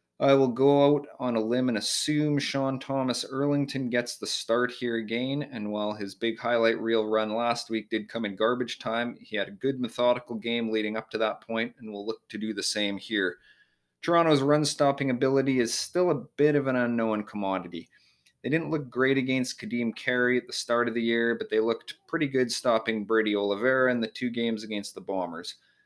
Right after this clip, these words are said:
Hamilton hasn't been shy about trying to establish the run, and I'd, I'd expect to see a decent volume of carries early on in the game, but they do tend to put the run game on the shelf if they fall behind.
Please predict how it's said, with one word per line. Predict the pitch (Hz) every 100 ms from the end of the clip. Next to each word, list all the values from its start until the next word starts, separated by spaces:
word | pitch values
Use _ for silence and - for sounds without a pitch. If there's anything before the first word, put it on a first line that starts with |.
| _ _ _ _
Hamilton | 180 170 165 160
hasn't | 147 147 143
been | 131
shy | 117 - 127 131
about | 123 120 -
trying | 123 127 127
to | 123 117
establish | - 110 107 113 110 -
the | 104
run, | 107 107 113
and | 104
I'd, | 98 98 -
I'd | 113
expect | - - 156 131
to |
see | - 120
a | 98 90
decent | 107 110 - 123
volume | 110 117 113
of | 95 -
carries | 113 110 110 104 - 123
early | 113 107
on | 98 113
in | 127
the | 127
game, | 127 131 147 139
but | 107 104 _ 110
they | 104 95
do | - 139 160
tend | - 175 160
to |
put | - 151
the | 123
run | 113 117 123 117
game | 113 113 113
on | 104 98
the |
shelf | - - 107 104 -
if | - - 110
they | 107
fall | - 101 90
behind. | 90 98 92 85